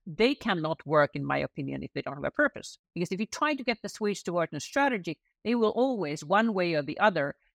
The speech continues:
try to drive the question, "Yeah, but what are we really trying to do?"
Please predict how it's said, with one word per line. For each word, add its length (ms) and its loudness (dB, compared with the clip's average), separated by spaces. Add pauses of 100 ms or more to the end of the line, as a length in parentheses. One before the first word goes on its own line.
try 280 4
to 140 -4
drive 300 2
the 80 -2
question, 400 -4
"Yeah, 140 0
but 100 -6
what 120 4
are 100 6
we 120 0
really 280 0
trying 260 0
to 80 -8
do?" 180 -10